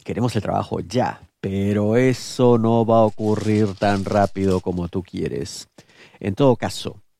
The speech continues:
lo que sí puede ocurrir es que, mientras tanto, te enfoques en buscar otro tipo de soluciones que no te aten, que no te amarren, que te permitan una movilidad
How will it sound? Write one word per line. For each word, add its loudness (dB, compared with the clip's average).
lo -6
que -6
sí -4
puede 0
ocurrir -2
es -4
que, -2
mientras -6
tanto, -2
te -2
enfoques -4
en 0
buscar -4
otro -2
tipo -4
de 0
soluciones -2
que -6
no 0
te 0
aten, -2
que -6
no 0
te -4
amarren, -2
que 0
te -2
permitan -4
una 0
movilidad 0